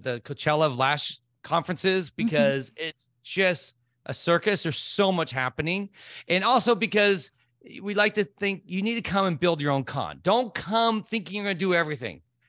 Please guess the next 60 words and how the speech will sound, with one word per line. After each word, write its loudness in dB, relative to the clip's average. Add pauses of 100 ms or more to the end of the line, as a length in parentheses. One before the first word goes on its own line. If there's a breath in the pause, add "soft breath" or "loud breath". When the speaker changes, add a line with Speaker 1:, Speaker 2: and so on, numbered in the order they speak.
Speaker 1:
If -4
you 4
do, 4
you'll 4
literally 4
go -2
crazy -2 (280 loud breath)
and, 2
and, -2
and -6
just -4 (180)
not 0
be 2
able 4
to -6
handle 2
it. -10
'Cause -2
there's 0
literally 4
at 0
every 0
moment 0
we -2
have -2
something -6
going 0
on. 0 (380 loud breath)
Um, 0
there's -4 (380 soft breath)
this 0
year, 0
like -2
most 2
conferences, 0
you -2
know, 0
you -2
generally -2
go -2
in -4
a -6
room, -6
you -4
hang -2
out, 0
and -4
you -2
meet -4
all 0
your -4
friends. 0
It's -12
a -10
lot -4
of -16
fun. 6
It's -8
really -6
cool. 4